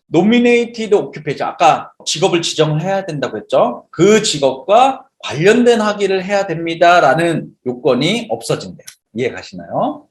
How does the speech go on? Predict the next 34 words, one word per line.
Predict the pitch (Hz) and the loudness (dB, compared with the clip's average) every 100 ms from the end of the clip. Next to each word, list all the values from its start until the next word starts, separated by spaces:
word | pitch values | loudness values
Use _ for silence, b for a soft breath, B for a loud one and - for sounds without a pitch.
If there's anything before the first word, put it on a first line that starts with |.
| - | -4
자, | 143 | 0
그리고 | 170 170 | 2 2
세 | 170 226 | 2 0
번째, | 247 247 240 190 226 277 269 _ - | 2 0 0 2 4 2 -4 _ -10
아까 | - 175 196 269 294 - - | -4 2 4 2 -2 -14 -14
칠월 | - 240 226 | -2 0 0
일 | 202 | -2
일부터 | 196 170 - 196 240 247 | -4 -4 -2 2 2 0
종료되는 | 151 160 175 165 165 | -4 -6 -4 -2 -2
시점까지 | 156 - 175 156 151 165 214 233 - | -4 -8 -8 -2 -2 0 0 0 -2
졸업생 | 147 - 160 | -6 -4 -4
비자를 | 151 143 143 226 | -2 0 0 0
신청하는 | 233 269 269 247 220 196 | -2 -4 -2 -2 -2 -4
사람은 | 175 170 147 170 254 269 - _ | -6 0 0 2 0 0 -4 _
또 | 254 196 | -4 -2
요 | 147 165 | 2 2
요건이 | 156 147 151 143 170 247 262 | 2 0 -2 0 0 -2 -4
적용이 | 156 123 135 107 | -6 -8 -4 -4
안 | 90 | -4
된대요. | 95 90 78 - _ - | -8 -12 -14 -18 _ -12
어떤 | 117 - 175 | -10 -4 -4
요건이냐면요. | 160 135 117 101 101 98 110 208 285 - _ - | -4 -4 -4 -4 -6 -6 -4 -4 -4 -12 _ -4
어, | 123 - | -4 -2
기술 | 165 156 208 | -4 0 0
심사를 | 196 170 147 143 208 214 | -2 -4 -2 2 2 0
접수를 | - 147 - 185 175 165 | -6 -14 -4 0 0 2
해야 | 151 | 0
됐거든요. | 143 113 107 123 - | -2 -8 -8 -8 -8
근데 | 143 123 | -6 -6
기술 | - 151 160 | -4 -6 -6
심사를 | 147 139 | -4 -4
접수를 | 143 151 - 170 | -4 -8 -6 -4
하지 | 185 | -2
않아도 | 196 123 135 170 254 277 | 0 0 0 0 -2 -4